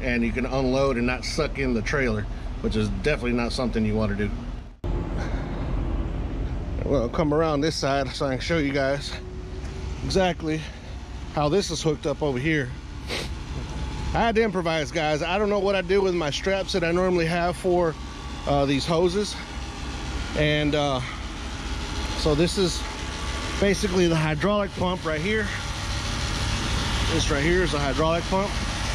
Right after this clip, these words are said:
And there we are hooked up. So this is the inlet,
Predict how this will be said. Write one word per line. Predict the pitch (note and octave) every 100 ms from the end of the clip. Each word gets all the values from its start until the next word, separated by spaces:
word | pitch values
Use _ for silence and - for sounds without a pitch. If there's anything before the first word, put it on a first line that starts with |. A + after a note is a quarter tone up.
| -
And | C3+
there | D#3 D#3
we |
are | D#3 E3
hooked | D#3 E3+ -
up. | F3 G#3+ - - - - - - - - - - - - - - -
So | D#3 C#3+ C#3+ - - - - -
this | E3+
is | E3+
the | F#3
inlet, | F#3 A3 A3